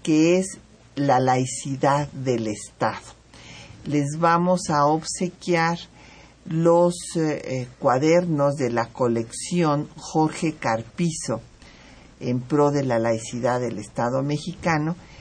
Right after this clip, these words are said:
que está publicando el Instituto de Investigaciones Jurídicas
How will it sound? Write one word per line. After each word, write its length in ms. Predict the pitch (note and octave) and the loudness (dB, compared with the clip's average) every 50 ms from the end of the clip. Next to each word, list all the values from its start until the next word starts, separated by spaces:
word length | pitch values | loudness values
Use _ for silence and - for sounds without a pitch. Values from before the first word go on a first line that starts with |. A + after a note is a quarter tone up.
| - - - - - - | -20 -20 -20 -20 -12 -4
que 260 | - D3+ D3 C#3+ C#3+ | 0 0 2 2 2
está 520 | C#3+ C#3 - - - - D3+ D3 D3 D#3 D#3+ - | 0 -2 -4 -4 -2 0 2 2 2 0 -2 -4
publicando 880 | E3 D#3+ D#3 D3+ D#3 D3+ D3+ - - D3 C#3+ C3+ C3 C3+ D3 D3 - | -4 -4 -2 -2 -2 -4 -4 -4 -2 0 0 0 0 -2 -2 -2 -2
el 180 | - C#3 C3 B2+ | -4 -4 -4 -4
Instituto 580 | B2+ B2+ - - C3+ - D3+ C3+ - D3 C#3+ | -6 -6 -6 -8 -6 -6 -6 -4 -2 -4 -2
de 80 | C#3 C3 | -2 -2
Investigaciones 1080 | B2 A#2 A#2 A2+ A#2 - - B2 A2+ A2+ A2 - - - C3+ C3 C3 C3+ C3+ C3+ - - | -2 -2 -2 -4 -4 -6 -6 -2 0 0 -2 -2 -2 -4 -2 -2 -2 -2 -4 -6 -10 -14
Jurídicas 920 | - - - - B2 A#2+ A2+ A#2+ B2 B2+ B2+ C3 C3 - - C3 B2 | -18 -16 -10 -6 -6 -4 -2 -2 -2 -2 -4 -4 -6 -6 -6 -6 -6